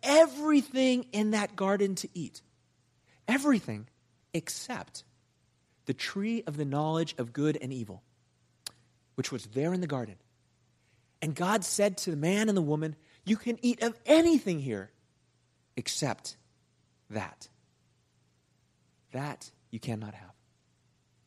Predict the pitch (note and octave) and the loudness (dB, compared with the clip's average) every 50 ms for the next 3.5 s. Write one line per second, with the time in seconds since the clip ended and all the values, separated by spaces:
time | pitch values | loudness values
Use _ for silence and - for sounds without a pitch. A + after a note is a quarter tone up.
0 | _ _ _ _ _ _ _ - A#2+ C#3 C#3 C#3 D3+ D#3+ E3 D3 A2+ F2+ - _ | _ _ _ _ _ _ _ -8 -6 -4 -2 0 0 0 -2 -4 -6 -10 -12 _
1 | _ _ _ _ _ _ _ _ _ _ _ _ _ _ _ _ _ _ _ _ | _ _ _ _ _ _ _ _ _ _ _ _ _ _ _ _ _ _ _ _
2 | _ _ _ _ _ - C#3 - - - - F3 F3+ F#3+ G3+ G3+ G3+ E3+ F#3+ F3+ | _ _ _ _ _ -12 -10 -10 -12 -10 -6 -4 -2 -2 0 0 -2 -2 -4 -6
3 | - - E3 D3+ - - C#3 G#2+ G#2+ - | -6 -6 -6 -6 -6 -8 -10 -10 -12 -16